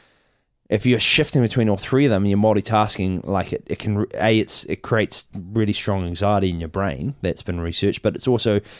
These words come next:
you just forget all those little bits and pieces, and then you remember, "Oh, that's right, I was supposed to pick up the eggs when I was supposed to be coming home because I've been th-, thinking about the band, you know, all, all day or freaking about something else."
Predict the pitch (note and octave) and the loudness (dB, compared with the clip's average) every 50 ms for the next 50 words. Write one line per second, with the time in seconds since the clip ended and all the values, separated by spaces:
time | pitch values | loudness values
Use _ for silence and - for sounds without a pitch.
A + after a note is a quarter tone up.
0 | - - _ - G#2+ A#2 B2 - - C#3 A#2+ B2+ C3 C#3 C#3 C3+ B2 B2 A#2 G#2+ | -20 -14 _ -4 -2 0 0 2 0 0 2 4 4 6 6 6 6 4 2 2
1 | C3 B2 B2+ A#2+ A2 B2+ - - A2+ G2 - A2 B2 A#2+ - C#3 B2+ A#2 B2 A#2 | 2 2 2 2 0 0 -2 -2 -4 -4 -2 -2 -2 0 0 0 0 0 0 0
2 | A2+ A#2 A#2 A#2+ A#2+ A2+ G#2 G#2 A2+ A#2 - - B2 A#2 A2+ A2+ G#2 - - A2+ | 2 2 2 4 4 2 2 0 -2 -6 -8 -4 -2 0 0 0 0 0 0 0
3 | - - G#2+ - A#2 A2 A2 - - - G2+ F2+ G#2+ G#2+ G#2+ G2+ G#2 - - G2+ | 0 -2 -6 -6 -2 -2 -2 -2 0 0 0 2 2 2 2 0 -2 -4 -4 -2
4 | G2+ G2 F#2+ - - G2 - - - - A2 G2+ G2+ G2 G#2 G#2 G2+ G2 F#2+ - | -2 -2 -4 -4 -8 -10 -10 -10 -8 -6 -4 -4 -2 0 0 0 0 0 -2 -4
5 | G2+ G2 - - - - - - - _ _ G2+ G2+ G2 - - - - - - | -6 -6 -6 -14 -20 -20 -20 -20 -20 _ _ -4 -4 -4 -6 -12 -20 -18 -16 -18
6 | - - _ _ _ _ - B2 A2+ A2 G2+ A2+ A2 - - F#2 E2+ - A2 A2+ | -18 -18 _ _ _ _ -4 -2 -2 0 2 2 0 0 -2 -4 -4 0 0 2
7 | A2+ A2+ A2+ - - - A2 G#2 G#2 G#2 G#2 A2 A2 F#2+ A2 A#2 A#2 B2 A2+ A#2 | 2 0 0 -2 -4 -2 2 4 4 6 6 6 4 4 4 6 6 6 6 8
8 | A#2 A#2+ A2+ G#2 G#2 G#2 G#2+ - - - A#2 G#2 G#2 G#2 G#2 - - - D#2+ C2+ | 8 8 6 6 4 2 0 -2 -2 -2 0 2 2 2 2 2 0 -2 0 0
9 | F2+ G#2 B2 D3+ - - | 2 2 2 2 0 -4